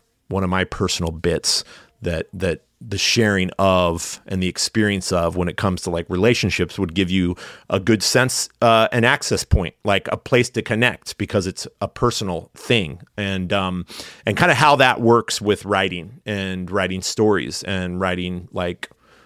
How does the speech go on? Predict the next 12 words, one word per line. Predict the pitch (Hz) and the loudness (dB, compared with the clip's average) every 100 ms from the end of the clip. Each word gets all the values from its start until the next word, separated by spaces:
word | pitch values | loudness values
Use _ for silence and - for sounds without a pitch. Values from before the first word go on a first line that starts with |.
| _ _ | _ _
from | - 90 85 | 0 0 0
the | 90 | -2
human | - 110 107 92 | 0 2 2 0
experience. | 92 - 98 98 85 117 - - - - | -2 -2 0 2 0 -4 -10 -12 -16 -12
So | - 139 | 4 6
that's | 120 135 - | 6 6 4
just | 127 | 2
a | 135 | 4
little | 110 | 4
note | 104 101 90 | 4 2 2
to | - | -4
keep, | 101 87 | -6 -6